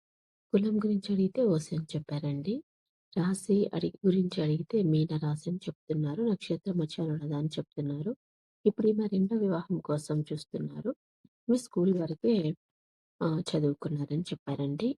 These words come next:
ఈమె ఒక ప్రసిద్ధ స్కూల్‌లో జాబ్ చేస్తున్నారు. కుటుంబ కష్టాల కారణంగా చిన్న వయసులో స్కూల్‌కి వెళ్ళలేకపోయాను అని చెప్పారు ఈవిడ. ఇప్పుడు సాధారణ జీవితమే తీసుకుంటున్నారట. ఈమె తండ్రి లేరని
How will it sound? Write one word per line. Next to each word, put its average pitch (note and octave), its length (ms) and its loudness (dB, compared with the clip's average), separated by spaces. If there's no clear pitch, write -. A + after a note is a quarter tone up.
ఈమె G#3+ 120 2
ఒక F#3+ 200 0
ప్రసిద్ధ F#3+ 500 -2
స్కూల్‌లో F#3 1120 -2
జాబ్ D3+ 300 0
చేస్తున్నారు. E3 720 -2
కుటుంబ A#3+ 300 2
కష్టాల G3 460 -2
కారణంగా F#3 680 -4
చిన్న B3+ 320 0
వయసులో F#3 460 0
స్కూల్‌కి F#3 460 -2
వెళ్ళలేకపోయాను D#3+ 1040 -2
అని F#3 200 -2
చెప్పారు D#3 720 -4
ఈవిడ. E3 300 -2
ఇప్పుడు A3 260 4
సాధారణ F#3+ 600 2
జీవితమే F3+ 580 2
తీసుకుంటున్నారట. F3 1040 0
ఈమె A3+ 280 6
తండ్రి D#3+ 360 0
లేరని F#3 360 0